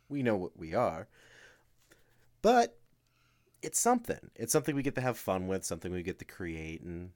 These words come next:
something we get to work with. I know I always have some sort of side project that I'm working on, but I've always had a little special love for doing this podcast here,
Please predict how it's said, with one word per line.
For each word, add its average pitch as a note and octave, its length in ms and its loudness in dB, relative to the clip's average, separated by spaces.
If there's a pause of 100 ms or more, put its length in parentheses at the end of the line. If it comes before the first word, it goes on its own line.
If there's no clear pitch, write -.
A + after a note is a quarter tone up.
something - 320 -8
we G2 80 -2
get G2 180 -4
to G#2 60 -2
work F2 380 -6
with. A1+ 220 -10 (240)
I E2+ 180 -4
know F2 480 -6
I G2+ 420 0
always G#2+ 520 2
have D#2+ 380 -4 (100)
some C3 260 -2
sort B2+ 200 -2
of F#2+ 60 -4
side G2 380 0
project F2 480 -8
that E2+ 80 -10
I'm E2+ 140 -10
working E2 360 -14
on, - 280 -16 (720)
but A2 100 0
I've A2 120 4
always A#2+ 240 4
had A#2+ 100 4
a G#2+ 60 0
little G#2+ 180 0
special G#2+ 420 -2
love F2 320 -4
for F2+ 380 -6 (540)
doing A2+ 380 4
this G2 200 -2
podcast F2 720 -6
here, C#2+ 400 -10